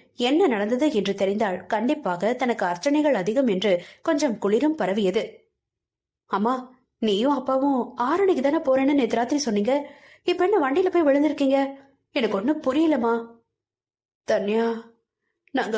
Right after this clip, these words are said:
ஆரணிக்கு தான் கிளம்பணும். அப்போ அப்பாவுக்கு ஒருத்தர் பணம் கொடுக்கணும்னு போற வழியில வாங்கிட்டு பட்டு எடுக்க போக பஸ் ஏறிக்கலான்னு அப்பா சொன்னாரு.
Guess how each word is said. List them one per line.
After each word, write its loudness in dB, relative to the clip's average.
ஆரணிக்கு 0
தான் -2
கிளம்பணும். 0
அப்போ -2
அப்பாவுக்கு -2
ஒருத்தர் -2
பணம் -2
கொடுக்கணும்னு 0
போற 0
வழியில 2
வாங்கிட்டு 0
பட்டு -2
எடுக்க 0
போக 2
பஸ் -2
ஏறிக்கலான்னு 0
அப்பா -2
சொன்னாரு. -2